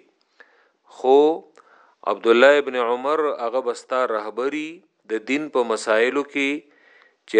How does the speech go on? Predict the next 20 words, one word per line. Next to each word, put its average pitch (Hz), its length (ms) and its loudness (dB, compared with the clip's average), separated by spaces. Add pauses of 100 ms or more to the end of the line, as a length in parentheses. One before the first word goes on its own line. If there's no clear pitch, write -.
هغه 151 280 4
تا 143 120 4
ته 127 140 -2
څه 135 300 -2
وایي، 139 240 -2 (440)
بس 113 140 -4
د 113 160 0
هغې 127 200 -2
مطابق 107 640 -6
به - 180 -8
کار 101 280 -4
کوي. 87 220 -14 (1700)
فجاء 131 420 4 (120)
ابن 131 200 -4
عمر 143 460 -2
رضی 120 340 -6
الله 123 480 -2
عنهما، 127 540 -4 (1040)
ابن 113 220 -4
عمر 131 460 4